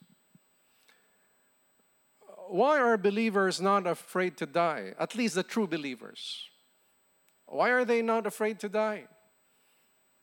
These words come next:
Because they know that Christ has saved their souls. By the grace of God, through faith, we are saved.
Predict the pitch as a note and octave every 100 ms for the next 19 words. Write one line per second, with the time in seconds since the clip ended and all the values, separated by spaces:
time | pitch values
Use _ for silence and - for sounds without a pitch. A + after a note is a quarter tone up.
0 | _ _ _ _ _ _ _ C4 _ _
1 | G#3 D3+ F3+ F#3+ F3 - F#3 F3+ G#3 G#3
2 | F3 F3 E3+ C#3+ - - A3 F3 D3+ -
3 | E3+ D3 - F#3+ E3 D3+ D3 - G#3 F#3+
4 | C3+ F#2+ - - - _ _ _ _ _
5 | _ _ _ _ _ _ _ _ _ B2+
6 | E3+ A#3 A#3+ G3+ G3 A3 G3+ G#3 F3+ F3+
7 | F#3+ E3+ D3 - G#3+ C4+ B3 - - C#4
8 | F#3+ - G3 G3+ G3+ - - C#4+ B3 D#3